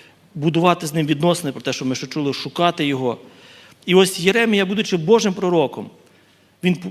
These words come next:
потребував цього слова. Він потребував слова від Бога, слова нагадування, що є Бог твій, і я готовий тебе чути, я готовий тобі давати відповіді.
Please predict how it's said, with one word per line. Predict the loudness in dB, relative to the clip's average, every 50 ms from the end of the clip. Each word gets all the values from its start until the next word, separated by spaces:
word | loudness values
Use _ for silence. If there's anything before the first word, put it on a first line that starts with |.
| -12 _
потребував | -10 -6 -2 0 2 2 4 4 4 4 2
цього | 2 -2 -6 -6 -6
слова. | -8 -8 -4 -2 -2 -2 -2 -4 -10 -16 -20 _ _ _ _ _ _ _ _ _ -10
Він | -8
потребував | -6 -4 0 0 2 2 4 4 6 6 4 4
слова | 2 0 0 2 2 2
від | 2 0 0
Бога, | 2 2 2 2 4 2 0 0 -4 -12 -20 -20 -20
слова | -6 0 2 4 4 4 4
нагадування, | 2 2 0 0 0 0 0 -2 -2 -4 -4 -6 -6 -8 -10 -14 -18 _ _ _ _ _ _ _ _ _ _ _ _
що | -10 -6 -4
є | 0 2 2 0
Бог | 2 4 4 4 4 4 -2
твій, | -8 -4 -2 -2 -2 -2 -4 -8 -16 -20 -20 _ _ _ _ _ _ _ _ _ _ -6
і | 0 2
я | 2
готовий | 2 2 0 0 0 0 0 0
тебе | -2 -2 -2 -2 -2
чути, | -4 -4 -6 -8 -8 -8 -8 -12 -16 -18 -18 -20 _ _ _ _ _ _ _ _ -4
я | -4 -2
готовий | -2 -2 0 0 2 2 2 0
тобі | 0 -4 -4 -2
давати | 0 2 2 2 0 0 -2 -4
відповіді. | -4 -4 -4 -6 -10 -12 -12 -12 -12 -14